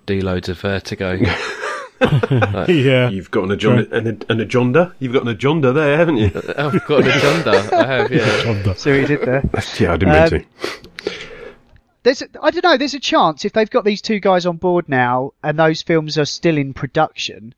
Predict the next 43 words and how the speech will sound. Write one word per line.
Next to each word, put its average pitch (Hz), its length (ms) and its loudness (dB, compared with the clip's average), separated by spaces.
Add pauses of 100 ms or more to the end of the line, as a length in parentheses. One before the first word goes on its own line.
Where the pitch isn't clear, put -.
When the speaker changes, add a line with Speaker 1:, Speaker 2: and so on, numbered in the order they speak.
(220)
Speaker 3:
Hmm. 107 240 2
Speaker 4:
there 139 120 2
could - 320 -4
be, 143 400 2
you 147 120 -4
know, 131 280 2
they 143 160 2
could 139 200 -4 (240)
sort 135 400 -2
of, 127 80 -10
like, 131 300 2 (160)
fight 135 300 0
f-, - 180 -20 (120)
to - 140 -12
make 131 240 0 (480)
reshoots 139 840 0
if 143 120 -8
they 143 140 0
need 143 280 0
to, 139 440 2
or, 117 300 -2 (560)
you 139 100 0
know, 127 160 4
Speaker 2:
If 123 80 2
that's - 160 -2
what 98 100 0
they're 104 80 0
doing 104 180 2
for 107 120 -6
Speaker 4:
stranger 107 160 4
Speaker 2:
Rogue 135 160 2
One, 104 100 2
Speaker 4:
things 104 180 0
Speaker 2:
then 98 120 0
Speaker 4:
happen. 123 220 0
Speaker 2:
that's - 180 -10
a - 40 -16
pretty 87 280 -2
big 80 240 -4 (140)
thing. 104 500 0
Maybe 101 240 4
they 98 120 2
could. 127 320 0